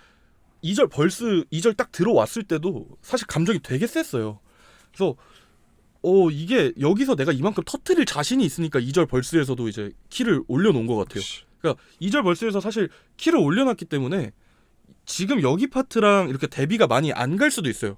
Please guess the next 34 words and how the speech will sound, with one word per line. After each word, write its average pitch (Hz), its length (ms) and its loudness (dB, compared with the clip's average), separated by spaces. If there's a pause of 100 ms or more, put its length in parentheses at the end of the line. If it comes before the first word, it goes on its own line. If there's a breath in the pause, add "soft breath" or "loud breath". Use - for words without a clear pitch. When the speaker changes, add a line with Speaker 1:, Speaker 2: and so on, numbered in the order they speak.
Speaker 1:
강한 160 260 2
파트랑. 127 320 -6 (500 soft breath)
강하기 220 340 0
전에 170 140 -2
사실 240 260 -4
더 123 120 -6
약한 247 340 0
게 190 140 4
사실 143 220 -4
더 107 140 -8 (100)
극적인 151 360 -4
효과는 147 200 -6
좋거든요. 113 440 -6 (440 loud breath)
근데 165 240 -2 (640 loud breath)
표현할 320 380 4
수 254 160 -6
있는 202 480 0
강약의 175 400 0
폭이 196 340 -4 (140)
워낙 190 320 0
넓다 127 260 -2
보니까 127 460 -6 (360 loud breath)
이런 220 260 0
식의 294 200 -4
구성도 170 380 -6
가능하구나라는 123 1040 -4
좀 110 160 -8
생각이 127 240 -2
들었습니다. 110 560 -10 (160)
Speaker 2:
음. 110 400 -4
Speaker 1:
일반적으로 254 560 0
만약에 131 320 -2
제가 147 440 0 (360 soft breath)
뭐 120 260 0